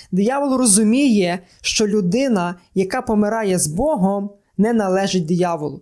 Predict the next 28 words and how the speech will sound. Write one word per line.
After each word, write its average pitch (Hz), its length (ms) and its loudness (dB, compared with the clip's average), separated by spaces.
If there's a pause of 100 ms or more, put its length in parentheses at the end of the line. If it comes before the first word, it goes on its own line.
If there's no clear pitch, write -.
Ось - 200 0
чому 220 260 0
диявол 202 480 0
так - 260 -6
переживав 185 680 0
за 185 160 2
тіло 175 340 -2
Мойсея. 170 500 -2 (540)
Ще - 300 0
одна 208 240 0
важлива 196 380 0
деталь, 190 400 -2
про 190 100 -2
яку 180 200 -2
ми 185 120 2
прочитали. 175 640 -4 (340)
Написано, 202 580 0
що 208 180 -2
архангел 208 760 -2
Михаїл 202 520 0
сперечався 208 720 -2
з 180 60 -4
дияволом 202 680 -2
за - 260 -4 (100)
тіло 220 380 0
Мойсеєве. 185 680 -2 (340)
Виникає 190 440 0
питання: 202 560 -6